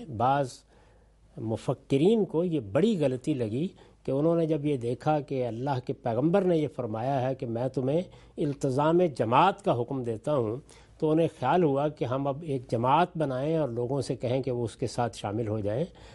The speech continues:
عربی زبان میں اور خاص طور پر رسالت مآب صلی اللہ علیہ وسلم کی زبان میں یہ الجماعت کا لفظ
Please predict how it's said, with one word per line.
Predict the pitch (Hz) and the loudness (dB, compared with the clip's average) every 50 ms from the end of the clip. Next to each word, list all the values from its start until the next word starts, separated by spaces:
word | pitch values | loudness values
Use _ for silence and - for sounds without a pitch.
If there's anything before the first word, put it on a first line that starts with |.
| - - - | -20 -18 -8
عربی | - 135 135 156 160 185 226 | -4 -2 0 2 2 2 2
زبان | 202 165 151 123 110 113 110 107 | 2 2 0 0 0 -2 -2 -2
میں | 98 92 90 98 101 - | -4 -4 -6 -8 -8 -10
اور | - 107 92 | -8 -8 -8
خاص | - - - 135 165 165 - - | -8 0 2 2 2 2 0 -2
طور | - 143 123 113 | -4 -4 -4 -4
پر | 110 - - 143 127 | -6 -8 -8 -8 -8
رسالت | 120 107 - - 117 123 139 151 - - - 120 | -8 -8 -6 -4 -4 -2 -2 -4 -6 -6 -8 -4
مآب | 110 117 131 156 175 196 208 - | -2 0 2 4 4 2 2 0
صلی | - 170 143 | -4 -6 -6
اللہ | 135 131 | -4 -6
علیہ | 120 104 - 123 | -8 -6 -6 -6
وسلم | 120 120 120 120 | -6 -4 -6 -6
کی | - 120 | -6 -6
زبان | 107 110 101 101 104 123 139 | -8 -6 -6 -4 -4 -2 -2
میں | 147 135 131 151 170 170 - - - - - - - | 0 0 0 0 0 -2 -4 -12 -20 -20 -20 -12 -6
یہ | 139 139 143 - | -6 -6 -4 0
الجماعت | - 180 185 165 131 117 123 110 113 123 147 175 185 185 185 - - | 2 2 2 2 2 0 0 2 4 4 4 4 4 2 -2 -6 -8
کا | 135 117 | -6 -4
لفظ | 117 123 - - - | -2 -2 -4 -4 -6